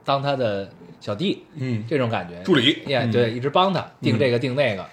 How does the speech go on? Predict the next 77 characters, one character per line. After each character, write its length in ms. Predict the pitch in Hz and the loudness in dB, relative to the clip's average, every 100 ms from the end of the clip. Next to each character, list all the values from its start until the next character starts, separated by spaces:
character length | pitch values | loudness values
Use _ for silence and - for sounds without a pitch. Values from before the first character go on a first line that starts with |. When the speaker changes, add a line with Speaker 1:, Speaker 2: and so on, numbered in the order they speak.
| - - - - | -18 -20 -20 -6
Speaker 1:
然 180 | 98 110 | -2 0
后 140 | 120 | 0
呢， 320 | 107 98 98 92 - | 0 -2 -4 -8 -8
他 220 | - 139 | -2 0
呢 140 | 120 | -2
就 140 | 110 120 | -2 0
利 120 | 127 | 0
用 140 | 117 | -2
酒 160 | 110 98 | -4 0
店 220 | 139 160 | 2 4
的 80 | - | 2
资 160 | 120 | -2
源 200 | 117 98 107 | 0 -2 -2
呢， 200 | 104 95 - _ _ | -4 -4 -14 _ _
给 120 | 104 | -8
他 100 | 104 | -2
加 220 | 120 127 | 0 2
进 140 | 131 110 | 2 -2
了 60 | |
很 160 | 104 95 | -4 -4
多 160 | 113 | -2
很 160 | 123 107 | -2 -4
难 180 | 87 101 | -10 -6
订 140 | 135 | -4
的 60 | 113 | -4
餐 180 | 127 131 | -6 -6
厅 140 | 135 | -6
的 60 | 117 | -6
名 180 | 104 | -4
单 200 | 117 143 151 | -2 0 -2
里， 120 | 98 - | -6 -8
Speaker 2:
嗯。 80 | 117 | -4
Speaker 1:
所 100 | 104 | -2
以 40 | |
呢， 120 | 120 113 | -2 -2
这 220 | 156 127 | 0 0
个 100 | 117 | 0
就 180 | 147 143 | 0 0
又 300 | 165 131 107 | 2 4 4
让 220 | 127 101 | 2 2
他 260 | 101 110 107 - _ - | -2 -4 -4 -12 _ -8
凸 160 | 131 | -2
显 180 | 120 101 | -2 -2
出 60 | 104 | -2
来， 140 | 104 | -4
他 140 | 107 113 | -4 -8
可 100 | 95 | -8
能， 240 | 92 101 | -8 -8
哎， 160 | 107 117 | -8 -10
确 200 | 117 120 | -4 -4
实 140 | 107 | 0
有 100 | 120 | 0
东 180 | 104 156 | 2 4
西， 140 | 156 - - _ | 4 0 -6 _
Speaker 2:
对。 140 | 113 | -2
Speaker 1:
这 60 | 107 | 0
人 320 | 98 90 92 | -2 -4 -8
就 160 | 110 104 | -10 -8
是 60 | |
Speaker 2:
对。 180 | 101 104 113 - - _ | -6 -8 -10 -18 -20 _
Speaker 1:
也 160 | 123 110 | -12 -12
环 180 | 98 107 | -6 -4
环 160 | 113 | -2
相 160 | 113 117 | -2 -4
扣 200 | 120 113 | -2 -4
的 100 | 98 | -4
这 100 | 98 | -8
种 140 | 95 90 | -10 -12
的。 180 | 87 85 - - | -16 -20 -20 -8
Speaker 2:
对。 180 | 110 110 | -6 -6
Speaker 1:
对， 200 | 107 95 | -8 -2
Speaker 2:
我 60 | |
觉 100 | 110 | 4
得 60 | 170 | 4
这 120 | 247 | 2
事 120 | 240 | 0
儿， 240 | 175 107 | 2 2